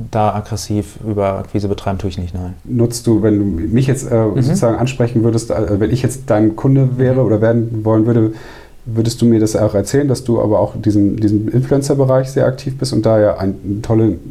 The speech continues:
Speaker 2: tolle Credibility hast? Doch, das schon.
Speaker 1: Auf jeden Fall auch, ja.
Speaker 2: Okay.
Speaker 1: Ja, klar. Weil das ist ja,
Speaker 2: Ja,
Speaker 1: das
Speaker 2: ich
Speaker 1: ist ja die beste Visitenkarte,
Speaker 2: Ja, ja,
Speaker 1: die man
Speaker 2: eben.
Speaker 1: irgendwo haben kann, äh, dass die Leute auch die Sicherheit haben, dass jemand dahinter steckt, der,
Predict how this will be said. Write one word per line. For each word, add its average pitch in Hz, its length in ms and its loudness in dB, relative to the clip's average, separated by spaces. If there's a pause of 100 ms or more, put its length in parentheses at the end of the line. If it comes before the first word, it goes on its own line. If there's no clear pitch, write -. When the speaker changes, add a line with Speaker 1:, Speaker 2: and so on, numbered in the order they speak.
(140)
Speaker 2:
tolle 104 200 -4
Credibility 120 640 0
hast? 165 280 -4
Doch, - 140 -8
das - 140 -4
schon. 120 100 -2
Speaker 1:
Auf 107 80 0
jeden 131 220 2
Fall 104 200 -4
auch, 95 180 -4
ja. 82 180 -6
Speaker 2:
Okay. - 140 -8
Speaker 1:
Ja, 87 140 -8
klar. 85 320 -8
Weil 107 120 2
das 107 140 0
ist - 120 0
ja, 110 120 2
Speaker 2:
Ja, 107 40 2
Speaker 1:
das 104 140 0
Speaker 2:
ich 98 60 -2
Speaker 1:
ist - 120 -2
ja 120 140 2
die 113 160 0
beste 117 360 -2
Visitenkarte, 110 400 2
Speaker 2:
Ja, 98 200 4
ja, 85 40 -2
Speaker 1:
die - 60 0
man 117 120 0
Speaker 2:
eben. 107 100 0
Speaker 1:
irgendwo 104 120 0
haben 120 260 0
kann, 117 340 -2 (340)
äh, 113 120 0
dass 110 160 0
die 120 60 0
Leute 113 220 2
auch 104 80 -4
die 120 80 0
Sicherheit 110 400 -2
haben, 107 180 2
dass 107 160 0
jemand 104 220 0
dahinter 104 240 0
steckt, - 400 -4
der, 98 320 2